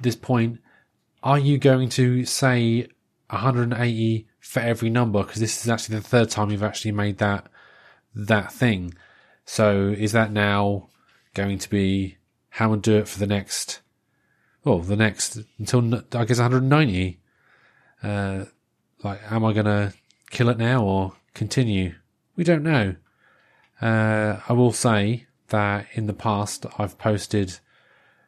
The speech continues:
the same two words on my Facebook page for, like, two weeks solid. Just the, the, the same two words.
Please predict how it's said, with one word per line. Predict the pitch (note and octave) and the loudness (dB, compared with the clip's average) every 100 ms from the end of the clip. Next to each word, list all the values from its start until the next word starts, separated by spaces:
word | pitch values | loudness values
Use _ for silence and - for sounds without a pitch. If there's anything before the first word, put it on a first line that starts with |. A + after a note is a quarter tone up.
| _ - | _ -8
the | |
same | - B2+ A#2 G#2+ G#2+ | -2 2 2 0 -2
two | - A2 | 2 2
words | G2+ G#2 G2+ G#2 - - - - _ _ _ _ _ _ _ - | 4 4 2 -2 -6 -8 -10 -18 _ _ _ _ _ _ _ -8
on | G2+ | -4
my | G2 | -2
Facebook | F#2+ A2+ G#2+ - F#2+ - | -2 -2 -2 -4 -8 -6
page | G2+ G2 G2+ - | -6 -4 -6 -8
for, | - G2 | -6 -4
like, | G2 F#2 | -4 -6
two | - G#2+ | -2 0
weeks | G2 G2 G2 - | 2 0 -2 -2
solid. | G#2+ F#2+ F#2+ F#2+ - _ _ | 0 2 0 -2 -12 _ _
Just | B2 - - | -8 -6 -8
the, | G#2+ - | -10 -10
the, | A2+ - | -12 -10
the | - | -4
same | - C#3+ C3 | 2 2 2
two | - A#2 | 2 2
words. | G2+ G#2 A2 G#2+ - - | 4 2 2 0 -6 -10